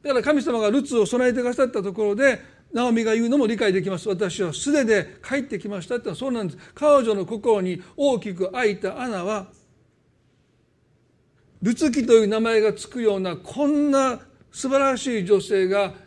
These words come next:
自分の嫁として一緒に帰ってきてくれたところで埋まらないんです。すなわち神様の恵みっていうのは、私たちが人生で失ったものを埋め合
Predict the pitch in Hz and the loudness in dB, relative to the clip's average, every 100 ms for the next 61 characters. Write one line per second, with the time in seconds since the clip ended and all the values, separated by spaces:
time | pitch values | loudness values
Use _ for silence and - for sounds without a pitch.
0 | _ 214 208 202 196 196 180 - - 214 | _ -6 0 0 0 -2 -4 -6 0 2
1 | 214 175 170 - 226 196 - 240 196 165 | 4 2 -2 -2 2 2 2 -6 -6 -8
2 | - 254 226 202 160 226 190 226 196 175 | -6 -6 -6 -8 -8 -8 -4 -2 -2 -6
3 | 185 233 220 202 277 285 - - - 214 | -2 2 4 2 0 -2 -4 -16 -10 -8
4 | 254 285 262 135 - _ _ _ _ _ | -8 -10 -12 -16 -20 _ _ _ _ _
5 | _ _ _ 277 233 185 277 320 277 254 | _ _ _ -2 -2 -2 -4 -4 -2 -2
6 | 196 208 233 240 185 147 156 127 - _ | 0 -2 -2 -4 -6 -6 -8 -12 -16 _
7 | _ _ _ _ _ _ _ _ _ _ | _ _ _ _ _ _ _ _ _ _
8 | _ _ 208 214 277 240 220 190 190 165 | _ _ -6 -4 -4 -4 -6 -4 -4 -2
9 | 262 233 190 202 - 233 233 233 196 180 | -4 -2 -2 -2 -2 -4 -6 -6 -6 -4
10 | 190 165 - 220 226 240 | -4 -6 -4 0 2 0